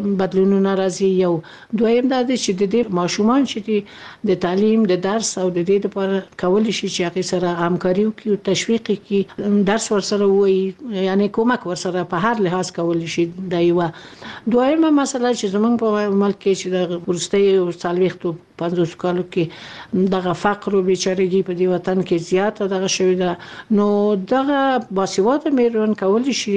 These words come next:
چې د خپل نارینه سره په څنګ کې په، اه، اوږه په اوږه د کورنۍ اقتصاد سره، یعنې په ګټه تمام شي. ولې چې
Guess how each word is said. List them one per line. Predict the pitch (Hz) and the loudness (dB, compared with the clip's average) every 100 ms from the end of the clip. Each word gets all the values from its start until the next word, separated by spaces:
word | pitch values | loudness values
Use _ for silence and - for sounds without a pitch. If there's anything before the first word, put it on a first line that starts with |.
| 196 | -2
چې | 185 185 | -2 -2
د | 180 | -2
خپل | 208 196 | 0 2
نارینه | 196 196 220 254 - | 2 2 2 0 -2
سره | 208 202 | -2 -2
په | - - | -4 -4
څنګ | 202 208 202 | 0 0 0
کې | 196 185 | -2 0
په، | 175 | -2
اه، | 170 - - - - - 202 202 196 | -2 -4 -16 -14 -14 -6 -2 0 2
اوږه | 185 185 220 | 2 2 0
په | 220 202 | 2 0
اوږه | 196 202 185 185 - 196 | 2 0 -2 -6 -12 -4
د | 202 | 0
کورنۍ | 208 202 208 254 226 | 2 2 2 2 0
اقتصاد | 220 190 226 214 190 | -2 -6 -2 -2 -2
سره، | 185 - 185 185 175 | -2 -2 -2 0 -2
یعنې | 233 202 196 196 185 | -2 0 2 2 0
په | 202 196 | 0 -2
ګټه | 196 170 185 | -2 -4 -4
تمام | 180 180 - | -4 -4 0
شي. | 180 | 2
ولې | 185 226 277 - | 4 2 0 -2
چې | - | -4